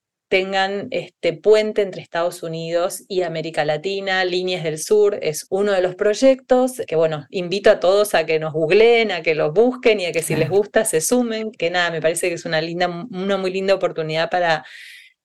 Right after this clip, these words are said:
Speaker 1: para leer y conocer autores que, bueno, también los conocen a través de Hablemos Escritoras, sin lugar a dudas. Pero bueno, este es un primer paso y hay otros planes ahí en,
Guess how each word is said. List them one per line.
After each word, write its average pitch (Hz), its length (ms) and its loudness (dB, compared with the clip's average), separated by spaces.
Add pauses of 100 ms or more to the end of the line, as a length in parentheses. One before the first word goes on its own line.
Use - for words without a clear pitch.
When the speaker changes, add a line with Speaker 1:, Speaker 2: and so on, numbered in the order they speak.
Speaker 1:
para 180 240 4
leer 175 400 4
y 185 80 -2
conocer 165 460 0
autores 175 560 0
que, 170 160 4
bueno, 151 400 0
también 156 280 0
los 165 120 -6
conocen 160 400 -2
a 156 80 -2
través 160 260 0
de 180 60 0
Hablemos 170 360 0
Escritoras, 165 480 0
sin 180 200 -6
lugar 170 200 2
a 160 120 0
dudas. 156 200 -4
Pero 151 140 -4
bueno, 151 100 -2
este 160 180 2
es 190 220 -6
un 202 120 4
primer 202 280 2
paso 277 320 0
y 240 140 0
hay 202 220 4
otros 196 600 -2
planes 160 540 -2
ahí 151 320 0
en, 151 600 -8